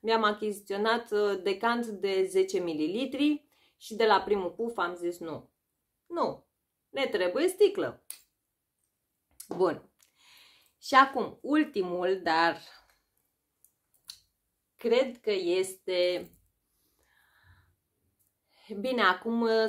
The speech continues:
sunt oarecum așa, l-aș denumi pe el descoperirea anului, de la începutul anului până în momentul de față,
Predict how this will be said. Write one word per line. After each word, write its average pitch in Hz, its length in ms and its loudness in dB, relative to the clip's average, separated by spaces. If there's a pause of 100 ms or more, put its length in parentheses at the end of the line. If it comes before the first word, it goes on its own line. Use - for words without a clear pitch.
sunt 226 200 0
oarecum 214 420 0
așa, 202 460 4
l-aș 180 260 4
denumi 220 560 2
pe 226 100 2
el 226 480 2 (280)
descoperirea 175 1120 0
anului, 165 680 2
de 170 100 -10
la 151 120 -4
începutul 175 520 -10
anului 165 420 -2
până 185 220 -8
în 170 60 -6
momentul 160 380 -6
de 147 100 -6
față, 262 920 -2